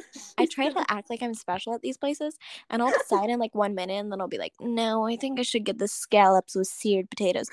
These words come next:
Speaker 1: <laughs>
Speaker 2: Like, girl, you don't even eat seafood. You know you're gonna like scallops. But anyways.
Speaker 1: <laughs>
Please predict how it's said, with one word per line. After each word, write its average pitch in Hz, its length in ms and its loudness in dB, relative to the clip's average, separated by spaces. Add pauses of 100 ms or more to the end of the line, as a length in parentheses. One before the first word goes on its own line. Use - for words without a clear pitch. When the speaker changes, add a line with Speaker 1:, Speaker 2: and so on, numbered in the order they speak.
Speaker 1:
<laughs> - 140 -2
Speaker 2:
Like, 370 180 6
girl, 339 240 4
you 320 160 8
don't 392 180 0
even 320 160 0 (120)
eat 196 200 -6
seafood. 185 420 -2
You 240 140 2
know 277 120 2
you're 208 280 2
gonna 175 180 -4
like 170 180 -2
scallops. - 680 0 (200)
But - 100 -4
anyways. - 380 -4 (480)
Speaker 1:
<laughs> - 240 2